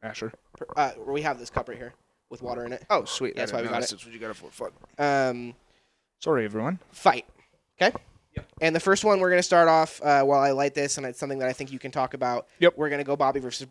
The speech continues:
Speaker 2: Bobby Lee versus Brendan Schaub.
Speaker 1: 'Kay.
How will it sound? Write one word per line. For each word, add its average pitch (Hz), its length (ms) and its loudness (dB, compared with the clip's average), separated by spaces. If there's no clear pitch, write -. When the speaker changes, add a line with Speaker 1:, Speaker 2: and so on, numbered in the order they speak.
Speaker 2:
Bobby 160 280 6
Lee 143 160 -2
versus 131 320 -6
Brendan 117 280 -6
Schaub. 117 260 -8
Speaker 1:
'Kay. 143 160 6